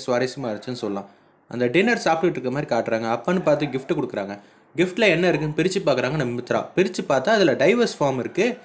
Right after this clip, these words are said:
"என்ன நீங்க இதெல்லாம் கொடுத்துருக்கீங்க?" அப்படின்னு மித்ரா வந்து கேட்குறாங்க. "நான் வந்து உன்னை கல்யாணம் பண்ணதுக்கப்புறம் நீ ஒரு கூண்டு பறவையா வாழ்றதுன்னு எனக்கு சுத்தமாவே பிடிக்கல.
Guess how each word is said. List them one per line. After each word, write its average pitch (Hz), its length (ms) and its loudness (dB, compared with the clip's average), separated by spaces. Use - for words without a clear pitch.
"என்ன 220 260 2
நீங்க 226 180 2
இதெல்லாம் 180 320 4
கொடுத்துருக்கீங்க?" 160 500 2
அப்படின்னு 143 320 -2
மித்ரா 170 220 2
வந்து 139 180 0
கேட்குறாங்க. 113 500 -2
"நான் 143 280 0
வந்து 160 200 2
உன்னை 147 180 2
கல்யாணம் 160 400 2
பண்ணதுக்கப்புறம் 123 460 0
நீ 123 140 -2
ஒரு 117 280 -2
கூண்டு 185 240 2
பறவையா 139 420 2
வாழ்றதுன்னு 123 400 2
எனக்கு 120 260 -4
சுத்தமாவே 127 380 -6
பிடிக்கல. 110 340 -4